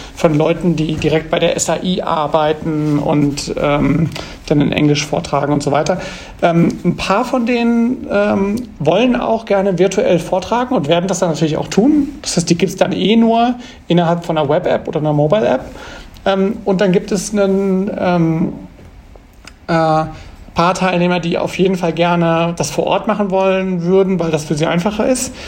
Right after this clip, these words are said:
Da muss man dann schauen, ob die das vor leerem Publikum machen oder ob wir es im Vorfeld schon aufnehmen. Das, äh, äh,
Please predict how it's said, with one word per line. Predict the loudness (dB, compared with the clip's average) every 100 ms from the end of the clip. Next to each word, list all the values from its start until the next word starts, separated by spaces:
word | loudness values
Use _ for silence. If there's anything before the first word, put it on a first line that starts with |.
| -14 -10 -2
Da |
muss | 0
man | 2
dann | 2 2
schauen, | 0 2 2 2
ob | 0
die | -4
das | 0
vor | 2
leerem | 4 2
Publikum | -2 -2 -2 2 2
machen | 2 2 4 4
oder | 2
ob | -2
wir | -4
es | -4
im |
Vorfeld | -2 0 2 0 0
schon | -2
aufnehmen. | -2 -2 -2 0 2 4 4
Das, | 2 -2 -4
äh, | -2
äh, | 0 2 2 0